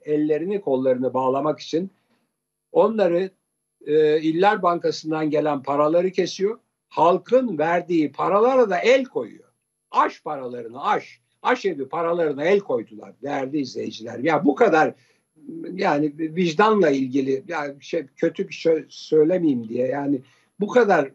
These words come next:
ters bir şey olabilir mi? Dolayısıyla, e,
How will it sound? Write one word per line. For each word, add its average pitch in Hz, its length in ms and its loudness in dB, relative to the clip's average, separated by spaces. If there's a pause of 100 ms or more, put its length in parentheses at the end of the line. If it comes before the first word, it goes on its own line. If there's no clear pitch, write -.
ters 196 360 0
bir 127 60 -18
şey 147 220 -6
olabilir 147 460 -10
mi? 107 140 -14 (360)
Dolayısıyla, 226 800 0 (400)
e, 165 260 0